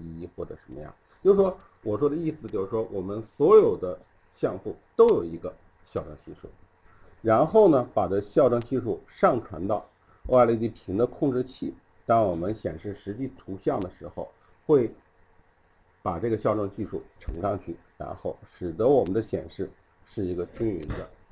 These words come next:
而且漂亮的图案。虽然在逻辑上很简单，在校准的过程中呢，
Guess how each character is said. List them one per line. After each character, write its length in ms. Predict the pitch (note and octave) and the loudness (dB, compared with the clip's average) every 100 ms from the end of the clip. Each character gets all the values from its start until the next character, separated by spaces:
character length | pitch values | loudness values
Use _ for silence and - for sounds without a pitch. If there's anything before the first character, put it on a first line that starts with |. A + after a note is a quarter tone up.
| _ | _
而 160 | D#2 - | -20 -18
且 120 | - - _ _ | -20 -20 _ _
漂 140 | - F#2+ | -14 -12
亮 140 | D2 | -12
的 40 | C#2+ | -18
图 100 | - | -16
案。 140 | - - _ _ _ _ _ _ _ _ | -16 -16 _ _ _ _ _ _ _ _
虽 140 | G#3 | 6
然 100 | A3+ | 6
在 120 | A3+ | 4
逻 200 | G3 C3 | 2 2
辑 140 | D#3+ G3+ | 0 -2
上 100 | F3 | -2
很 180 | A2+ A#2+ | -2 -4
简 200 | G2+ E2 | -6 -8
单， 160 | F#2 - - - | -10 -12 -10 -2
在 100 | C3+ | -2
校 260 | C3 F#3 | 2 2
准 120 | C#3+ F2+ | 2 0
的 80 | |
过 200 | G2 F3+ | -2 0
程 180 | D3 G#2 | 0 -2
中 160 | F#2+ F#2+ | -4 -4
呢， 180 | F#2+ | -4